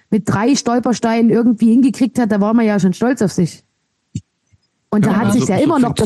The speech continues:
Speaker 1: beschissen
Speaker 2: an.
Speaker 1: angehört. So.
Speaker 2: Ja, aber irgendwie, so fängt's doch überall irgendwo an. Ähm,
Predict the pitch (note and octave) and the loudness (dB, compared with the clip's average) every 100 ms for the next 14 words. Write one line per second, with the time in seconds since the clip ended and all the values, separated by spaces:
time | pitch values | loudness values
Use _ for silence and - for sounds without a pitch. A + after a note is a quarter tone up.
0 | - F4+ D4+ B3+ G3+ F#3 F3 E3 E3+ - | -2 0 0 2 2 2 2 0 -2 -8
1 | _ - E3 D#3+ E3+ B2 B2+ C3+ C3+ D#3+ | _ -4 -2 0 0 0 0 0 -2 -2
2 | A2+ B2+ A2+ C3+ - A#2 C#3+ B2+ A2 A#2+ | -2 -2 -2 -2 -2 -2 0 0 -2 0
3 | A2 G#2 A#2+ A2 A2 - - - - - | -2 -2 -2 0 -2 -4 -14 -14 -14 -6
4 | C3 A#2+ B2+ | -2 0 0